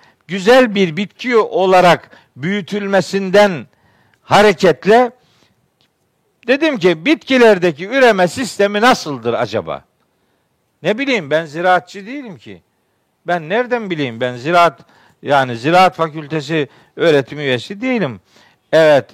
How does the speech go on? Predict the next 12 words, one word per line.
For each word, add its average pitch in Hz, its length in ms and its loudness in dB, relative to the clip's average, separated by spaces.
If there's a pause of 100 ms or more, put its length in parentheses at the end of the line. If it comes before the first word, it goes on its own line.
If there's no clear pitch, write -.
(140)
tarımla 165 480 2
uğraşmadım, 180 720 -2
uğraşsam 180 520 -4
da 233 100 0
ne 233 80 -4
olacak 117 440 -2
yani, 117 200 -4
onu 143 160 -6
anlamam. 151 500 -2
Bu 180 160 -8
bilimin 208 360 -2
işidir. 156 540 -8